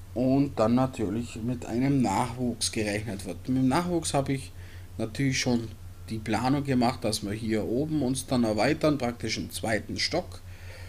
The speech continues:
Oder dass wir hier unser Kinderzimmer reinmachen. Wie ihr seht, ist jetzt die Rechnung gelb. Ja, das wird also, muss also schleunigst bezahlt werden. Und hier sehe ich gerade, da haben wir einen Fehler.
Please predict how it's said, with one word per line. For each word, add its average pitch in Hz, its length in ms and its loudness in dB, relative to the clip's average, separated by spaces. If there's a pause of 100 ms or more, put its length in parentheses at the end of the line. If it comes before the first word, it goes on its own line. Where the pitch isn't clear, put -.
(720)
Oder 151 300 6
dass 131 280 4
wir 120 80 8
hier 139 280 4
unser 135 260 2
Kinderzimmer 143 720 2
reinmachen. 127 560 6
Wie 147 60 0
ihr 156 100 4
seht, 143 300 2
ist 120 160 0
jetzt - 220 -6
die 113 100 -2
Rechnung 123 420 2
gelb. 113 420 2 (720)
Ja, 113 220 -4
das 131 220 -4
wird 117 120 -4
also, 110 260 -2
muss 113 320 -2
also 107 200 0
schleunigst 127 560 0
bezahlt 127 480 2
werden. 117 400 -2 (760)
Und 117 260 -2
hier 113 140 -2
sehe 107 320 0
ich 107 60 -6
gerade, 98 240 -2
da 104 180 -4
haben 113 140 -2
wir 113 60 0
einen 101 120 -4
Fehler. 127 540 0